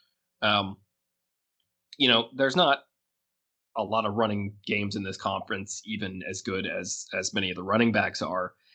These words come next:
And Brendan Knox is very good. Um, I hope, I don't, I don't think there are a lot of Marshall fans that listen to this, so I can say, I,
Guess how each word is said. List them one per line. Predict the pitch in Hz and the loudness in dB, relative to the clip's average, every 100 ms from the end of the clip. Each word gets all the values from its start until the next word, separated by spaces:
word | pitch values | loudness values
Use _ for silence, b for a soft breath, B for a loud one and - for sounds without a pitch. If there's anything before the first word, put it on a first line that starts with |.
| - | 2
And | 160 | 6
Brendan | 262 190 | 8 8
Knox | 131 123 | 4 2
is | 110 | 0
very | 113 98 | 0 0
good. | 95 117 107 104 - | -2 -2 -2 -4 -6
Um, | 104 95 101 _ _ _ _ _ _ _ _ | -6 -6 -10 _ _ _ _ _ _ _ _
I | 110 | -2
hope, | 107 98 - | 0 -2 -4
I | 107 | -4
don't, | 101 98 | -4 -4
I | |
don't | 110 98 | -8 -6
think | 107 | -6
there | 104 | -4
are | 95 | -4
a | |
lot | 92 95 | -4 -4
of | |
Marshall | 95 95 - - | -2 -2 -2 -4
fans | 87 92 | -6 -8
that | 104 | -8
listen | - - - | -10 -10 -12
to | - | -12
this, | 85 - - | -10 -8 -6
so | 90 | -6
I | 85 | -6
can | 98 | -8
say, | 98 101 92 | -4 -4 -2
I, | 78 | -6